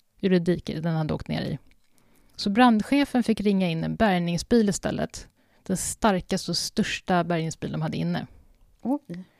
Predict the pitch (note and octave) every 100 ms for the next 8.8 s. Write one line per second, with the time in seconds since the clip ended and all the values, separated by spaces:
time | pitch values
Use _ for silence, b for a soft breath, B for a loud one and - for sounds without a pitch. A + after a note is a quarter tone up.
0 | b b b b b b b b b _
1 | _ _ A3+ - A3 A3+ A3 - A3+ G#3+
2 | G#3+ - D4 - _ - F3+ G#3+ _ _
3 | _ _ _ - G#3+ - A#3+ A3+ G#3 -
4 | - _ F3 F3 E3 D#3 D#3+ A3+ - -
5 | F#3+ - E3 D#3+ D#3+ D#3+ _ _ _ -
6 | F3+ F#3+ - F#3+ - - - - - -
7 | - - - G3+ - - E3+ D#3 - D3+
8 | D#3 E3 E3+ - - - F#3+ F3